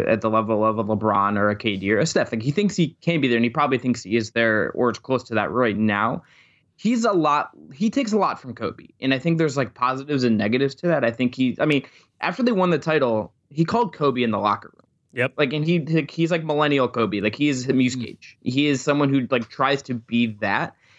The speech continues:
Speaker 1: and he wants to be that. And I think he wants to have it on his own. And I think, like, the, the seeds were planted there in some ways. I think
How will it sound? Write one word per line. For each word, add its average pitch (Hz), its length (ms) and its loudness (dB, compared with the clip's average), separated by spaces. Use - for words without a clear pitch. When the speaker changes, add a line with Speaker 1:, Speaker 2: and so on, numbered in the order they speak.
Speaker 1:
and 139 100 -2
he 165 100 2
wants 143 340 -2
to 139 120 -4
be 156 200 -2
that. 156 180 0
And 113 100 -8
I 123 60 -4
think 165 180 -2
he 160 100 2
wants 131 280 0
to 131 100 -8
have 117 220 -2
it 120 100 2
on 120 140 2
his 113 260 2
own. 165 320 2
And 127 160 2
I 135 60 2
think, 165 220 0
like, 151 180 0
the, 139 200 0
the - 100 -2
seeds 196 280 0
were 156 120 2
planted 147 360 0
there 131 120 2
in 120 100 2
some 117 220 -4
ways. 131 240 2
I 120 80 4
think 127 360 -2